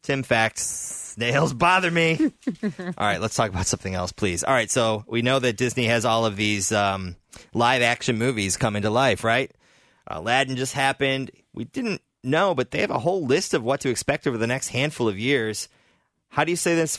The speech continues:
Speaker 1: f-, first one? M-, Mal-
Speaker 2: Maleficent.
Speaker 1: Maleficent, the Mistress of Evil. That's coming out later this year, and that's with Angelina Jolie and Michelle Pfeiffer.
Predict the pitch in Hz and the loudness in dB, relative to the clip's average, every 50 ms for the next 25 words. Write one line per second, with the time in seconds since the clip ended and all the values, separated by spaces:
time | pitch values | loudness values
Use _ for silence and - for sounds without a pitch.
0 | - - 131 - - 151 156 - - 160 151 147 151 151 - - - 110 - - | -8 -12 -12 -2 0 0 0 0 0 0 0 0 -2 -4 -8 -12 -14 -16 -16 -16
1 | _ _ _ - - - _ _ _ 117 123 131 135 135 143 135 226 226 214 214 | _ _ _ -20 -20 -20 _ _ _ -4 -2 0 2 2 2 2 2 2 2 4
2 | 226 226 - 220 202 - - 165 156 117 - 113 117 127 139 170 185 - - 160 | 2 2 0 -2 -2 -2 -2 -2 -2 -4 -4 0 2 2 4 2 2 2 0 -2
3 | - - 123 104 95 - - - 113 117 110 120 147 185 175 - 180 180 160 - | 0 0 0 -2 -2 -6 -10 -6 -4 -2 0 0 0 0 0 0 0 0 0 0
4 | 160 127 - 139 139 123 104 101 110 127 - - - 170 156 147 135 127 104 113 | -2 -2 -2 -2 0 0 2 2 2 0 0 0 -2 0 2 2 2 2 2 0
5 | 123 123 131 113 117 107 - 127 123 117 110 110 117 113 - - 117 107 - - | 0 0 0 -2 -2 -2 2 2 2 2 2 0 -2 -2 0 -2 -2 -2 -2 -4
6 | 110 113 110 - 123 120 120 117 117 107 - 110 98 98 98 95 95 95 101 98 | -4 -4 -2 0 0 0 2 0 0 0 0 0 2 2 0 0 0 0 0 0
7 | - 110 107 110 - - 110 92 90 - - 90 85 92 117 | 2 0 0 0 0 -2 -2 -2 -2 -4 -6 -6 -6 -6 -6